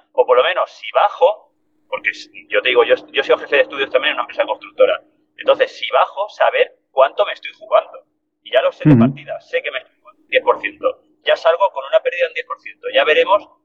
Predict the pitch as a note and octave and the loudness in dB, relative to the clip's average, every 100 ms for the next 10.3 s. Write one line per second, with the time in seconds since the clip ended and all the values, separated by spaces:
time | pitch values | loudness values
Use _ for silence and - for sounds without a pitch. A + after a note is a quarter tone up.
0 | _ _ - C3 D3+ D3+ D3+ C#3+ C3+ - | _ _ 0 2 2 -2 0 4 2 2
1 | - C3 A#2 D#3 F3 F#3+ - - E3 - | -8 -6 -2 0 0 0 -4 0 -2 -2
2 | - _ _ _ - B2+ C3+ F3 - G3 | -18 _ _ _ 0 2 2 -4 -2 0
3 | F3 A#2+ - E3 E3+ - - - - - | 0 -2 2 2 2 -2 -8 -8 -12 -8
4 | F#3 F3+ F#3 - - D#3 - _ - C3 | 0 0 0 -4 -4 -6 -6 _ 0 4
5 | A#2+ - G2 A2 D#3 _ - - - - | 4 2 -2 0 -4 _ -20 -12 0 0
6 | C#3 D#3+ C3 C3+ F#3+ B2+ C3+ - - - | 0 -2 0 0 0 2 2 2 -2 -8
7 | _ _ _ _ - - - - D3+ C3 | _ _ _ _ -18 -16 -8 4 6 6
8 | D3 F3+ - A#2+ A2+ G#2+ G#2 G2+ G2+ - | 2 -6 -4 -4 -4 -4 -2 0 -2 -10
9 | _ F#2+ _ - G2 F#2+ F#2+ F#2+ G#2 A#2 | _ -20 _ -2 0 0 0 -2 -2 -2
10 | A2+ G#2+ G#2 | 2 4 2